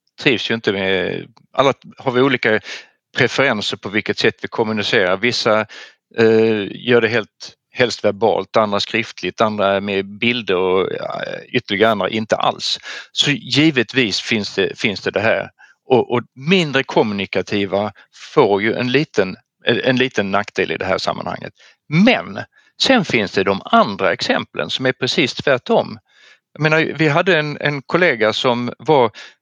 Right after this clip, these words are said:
ganska introvert och, eh, väldigt nördig. Och, och han var liksom, han gick omkring på kontoret och,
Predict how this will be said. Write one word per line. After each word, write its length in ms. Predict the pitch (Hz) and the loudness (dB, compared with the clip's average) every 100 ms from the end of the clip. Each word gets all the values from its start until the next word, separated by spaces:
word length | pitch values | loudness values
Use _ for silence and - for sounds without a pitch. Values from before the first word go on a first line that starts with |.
| _ _ | _ _
ganska 400 | 143 170 - 113 | 0 0 0 0
introvert 640 | 104 113 120 147 113 98 - | 0 -2 0 2 2 0 -4
och, 560 | 107 107 - - - 110 | -6 -6 -8 -16 -4 0
eh, 260 | 101 98 - - | 2 0 -2 -8
väldigt 560 | 107 160 151 196 - - _ | -2 -2 0 -4 -4 -20 _
nördig. 560 | 113 120 127 - - - _ - | 0 0 0 -4 -10 -18 _ 0
Och, 220 | 113 107 | 2 2
och 340 | 117 110 - 110 | 2 2 0 -2
han 160 | 127 | 0
var 180 | 123 104 | 2 2
liksom, 340 | 98 - 107 - | 0 -6 -8 -4
han 120 | 196 | -2
gick 160 | 196 190 | 0 -2
omkring 260 | 165 202 151 | -2 -2 -2
på 100 | 135 | -4
kontoret 540 | 135 - 151 104 - | -4 0 2 2 2
och, 140 | 117 | 0